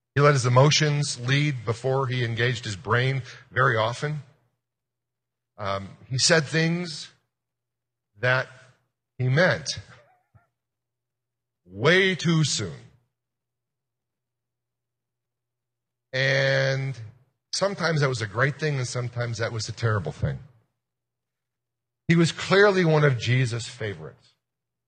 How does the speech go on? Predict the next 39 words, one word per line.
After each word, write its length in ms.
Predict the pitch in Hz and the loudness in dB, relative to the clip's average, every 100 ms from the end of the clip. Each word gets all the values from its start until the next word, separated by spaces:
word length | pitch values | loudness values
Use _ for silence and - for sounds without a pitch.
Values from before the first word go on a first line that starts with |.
| _ _ _ _ _ _ _ _ _ _ _ _ _ | _ _ _ _ _ _ _ _ _ _ _ _ _
Cut 120 | 156 | 0
it 100 | 147 | 2
any 160 | 147 147 | 4 2
way 160 | 139 131 | 2 2
you 80 | |
like 260 | 117 127 127 | 2 2 2
it. 120 | 131 - - _ _ _ _ _ _ _ _ _ _ _ _ _ _ 139 | -4 -6 -20 _ _ _ _ _ _ _ _ _ _ _ _ _ _ 4
Jesus, 400 | 147 135 135 110 | 6 4 0 -2
I 100 | 127 | -2
think, 320 | 139 131 120 | 0 -2 -2
loved 480 | 113 123 123 113 - | 0 2 2 0 -4
Peter's 340 | 127 120 107 | -4 -2 -4
big 200 | 104 98 | -4 -6
heart. 320 | 85 87 71 _ _ _ _ _ _ - | -6 -8 -8 _ _ _ _ _ _ -4
And 100 | 127 | 0
I 120 | 123 | 0
think 260 | - 147 135 | 0 -2 0
I, 160 | 127 127 - - _ _ _ _ _ _ _ _ | -2 -4 -14 -20 _ _ _ _ _ _ _ _
I 60 | 127 | -6
think 180 | 170 165 | -4 -2
he 140 | 147 | -2
loved 260 | 135 147 131 | 0 0 0
the 80 | 139 | -4
fact 380 | - 123 113 | -2 -4 -4
that 200 | 120 113 | -10 -8
what 140 | 131 151 | -8 -6
you 180 | 147 135 | -6 -4
saw 440 | - 147 135 135 | -4 -2 -4 -4
in 220 | 127 113 | -8 -12
Peter 420 | - 123 120 117 | -12 -10 -8 -8
was 200 | 117 101 | -10 -14
what 240 | 98 117 98 | -10 -12 -12
you 80 | 107 | -14
were 140 | 107 | -14
getting. 460 | 92 104 85 71 87 | -14 -14 -14 -18 -18
I 60 | |
mean, 180 | 104 107 | -14 -12
it 100 | 113 | -14
was 280 | 107 104 | -14 -16